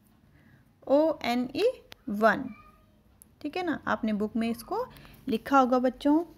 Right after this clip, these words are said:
तो पेज नंबर आपका सिक्स था, ये आपको मैंने लिखने के लिए दिया था, तो वन यहाँ पे आपने लिखा होगा। तो आज हम टू पढ़ेंगे, ठीक है ना, और इसको लिखना सीखेंगे। टू हमको किस तरीके से इस कॉलम के अंदर लिखना है बच्चों।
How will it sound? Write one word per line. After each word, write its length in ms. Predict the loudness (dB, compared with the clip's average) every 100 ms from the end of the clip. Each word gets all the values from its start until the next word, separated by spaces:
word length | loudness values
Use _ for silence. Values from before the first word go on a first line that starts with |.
| -14
तो 80 | -2
पेज 220 | 0 0
नंबर 200 | 0 2
आपका 300 | 0 -2 -4
सिक्स 340 | -2 -4 -6 -4
था, 220 | 0 0 -2 -14 -20 -20 -20 _ _ -20 -20 -20 _ _ -8
ये 60 |
आपको 240 | -8 -6 -8
मैंने 280 | -6 -2 0
लिखने 340 | -2 -4 -8
के 80 | -4
लिए 120 | -4
दिया 160 | -4 -6
था, 200 | -6 -8
तो 160 | -8 -8
वन 300 | -6 -6 -6
यहाँ 160 | -8
पे 120 | -6 -6
आपने 300 | -6 -8 -8
लिखा 340 | -10 -8 -6
होगा। 320 | -6 -4 -6 -6 _ _ _ _ _ _ _
तो 60 | -20 -6
आज 240 | -4 -4 -2
हम 160 | -4 -4 -6
टू 160 | -6 -4
पढ़ेंगे, 560 | -6 -6 -6 -6 -8 -10 _ _ _ _ _ _ _ _
ठीक 160 | -12 -10
है 80 | -8
ना, 140 | -10 -10 _ _ _ _ _ _ _ _ _ _ _
और 360 | -10 -6 -4 -6
इसको 440 | -10 -12 -10 -10 -10 _ _ _ -10
लिखना 380 | -8 -6 -6 -6
सीखेंगे। 580 | -6 -4 -2 0 -2 -4
टू 220 | -6 -6
हमको 320 | -6 -8 -10
किस 240 | -10 -10 -8
तरीके 300 | -8 -8 -10
से 180 | -10
इस 100 | -14 -8
कॉलम 340 | -4 -2 -2
के 100 | -4
अंदर 220 | -4 -4
लिखना 320 | -6 -8 -8
है 100 | -6
बच्चों। 360 | -8 -10 -6 -8